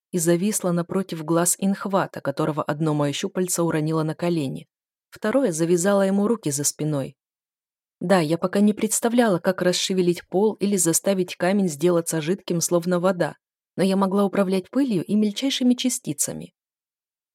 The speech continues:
Командир стиснул челюсти и широко распахнул глаза. Брови зло сдвинулись, но он ничего не мог поделать.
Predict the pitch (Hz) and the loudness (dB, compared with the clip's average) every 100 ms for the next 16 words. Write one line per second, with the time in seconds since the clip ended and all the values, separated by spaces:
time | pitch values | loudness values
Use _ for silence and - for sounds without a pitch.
0 | _ - 156 151 143 175 175 - 170 160 | _ -4 0 2 2 2 0 -2 -2 -2
1 | 151 143 - 202 196 196 - 196 - - | -2 -4 -4 -2 -2 -4 -6 -8 -4 -4
2 | 208 208 254 240 - 214 - 226 208 202 | -2 2 2 2 0 -4 0 0 2 2
3 | 202 160 147 - _ _ _ - 147 175 | 2 0 -4 -10 _ _ _ -8 0 2
4 | 180 151 143 165 170 156 202 175 139 143 | 2 -2 0 0 0 0 0 0 0 -4
5 | - 185 175 202 202 208 - 226 220 175 | -2 -2 0 2 2 2 0 2 2 2
6 | 160 - 180 175 160 147 - | 0 -2 -2 0 -2 -2 -8